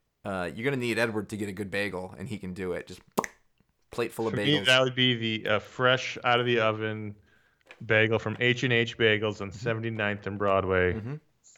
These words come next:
Speaker 2: Seventy-eighth and Broadway?
Speaker 1: I really
Speaker 2: Wow, I'm
Speaker 1: like
Speaker 2: getting so old now, I don't remember anymore.
Speaker 1: There was a, I really liked, there was a place near me in Astoria called Brooklyn Bagels. There's
Speaker 2: Uh-huh.
Speaker 1: a, it's a small franchise, I believe, but those were pretty fantastic. There's a local business here called, uh, Brooklyn House, Brooklyn House of Bagels,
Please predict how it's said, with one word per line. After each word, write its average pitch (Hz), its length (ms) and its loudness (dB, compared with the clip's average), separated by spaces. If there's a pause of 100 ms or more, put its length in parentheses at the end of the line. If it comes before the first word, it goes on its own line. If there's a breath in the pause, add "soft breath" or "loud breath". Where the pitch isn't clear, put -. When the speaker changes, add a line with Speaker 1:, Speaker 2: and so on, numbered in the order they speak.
(120)
Speaker 2:
Seventy-eighth 139 600 -2
and 170 80 -4
Broadway? 180 400 0
Speaker 1:
I 165 100 8
really 151 300 4
Speaker 2:
Wow, - 60 6
I'm - 40 2
Speaker 1:
like 123 140 4
Speaker 2:
getting 113 80 -8
so 131 180 2
old 120 180 6
now, 120 60 6
I 113 60 4
don't 113 180 4
remember 113 240 2
anymore. 127 420 0
Speaker 1:
There 131 100 -4
was 120 140 -4
a, 101 240 0
I 113 80 2
really 131 280 2
liked, 117 260 2
there 107 80 0
was 101 140 -4
a 92 220 -4 (180)
place 107 260 -4
near 101 160 -4
me 95 160 -4
in 92 80 -6
Astoria 95 320 -6
called 95 220 -6
Brooklyn 113 320 -4
Bagels. 139 500 -2 (300)
There's 107 320 0
Speaker 2:
Uh-huh. 98 100 -2
Speaker 1:
a, - 40 -12
it's - 120 -12
a 98 60 -6
small 135 320 0
franchise, 85 520 -4
I 80 100 -6
believe, 78 380 -10
but 87 120 -14
those 95 200 -6
were 80 100 -18 (220)
pretty 73 260 -14
fantastic. - 720 -16 (580)
There's 143 120 2
a 151 60 6
local 151 200 4
business 113 300 0
here 208 320 2
called, 104 360 0
uh, 101 140 2
Brooklyn 104 380 -4
House, 123 260 0
Brooklyn 113 420 -4
House 143 220 0
of 107 120 -4
Bagels, 95 360 -6